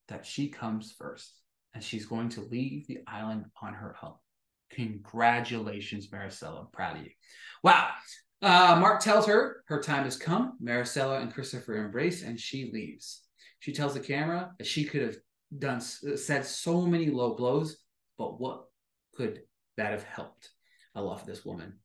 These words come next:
Like, she's glad she's happy, uh, proud of her. Um, th-, she's glad,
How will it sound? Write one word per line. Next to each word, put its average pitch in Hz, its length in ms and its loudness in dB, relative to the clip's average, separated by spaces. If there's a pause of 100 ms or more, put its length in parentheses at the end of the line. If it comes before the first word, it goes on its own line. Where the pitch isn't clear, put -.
Like, 117 220 -4
she's - 220 -4
glad 127 300 0
she's - 220 0
happy, 120 460 0 (420)
uh, 104 380 -6
proud 135 340 2
of 151 120 0
her. - 120 -4
Um, 123 200 -2
th-, 147 220 0
she's - 240 -4
glad, 139 240 2